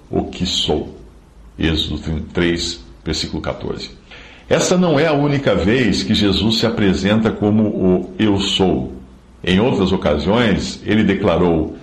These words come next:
"Se vocês não crerem que eu sou, de fato morrerão em seus pecados. Quando vocês levantarem o Filho do Homem, saberão que eu sou.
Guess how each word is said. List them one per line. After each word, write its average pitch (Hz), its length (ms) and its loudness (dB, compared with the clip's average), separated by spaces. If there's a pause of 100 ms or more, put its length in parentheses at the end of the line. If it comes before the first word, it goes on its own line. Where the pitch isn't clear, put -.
(180)
"Se - 200 -4
vocês 131 500 2
não 165 220 0
crerem 85 560 0
que - 400 0
eu 151 220 2
sou, - 600 0 (420)
de 85 160 -4
fato 92 520 -2
morrerão 95 560 2
em 82 40 -2
seus 78 280 -2
pecados. - 840 -4 (420)
Quando 147 240 2
vocês 147 400 2
levantarem 135 680 2
o 143 80 0
Filho 147 280 0
do 135 100 2
Homem, 131 420 2
saberão 120 640 2
que 117 420 0 (300)
eu 117 400 2
sou. - 580 0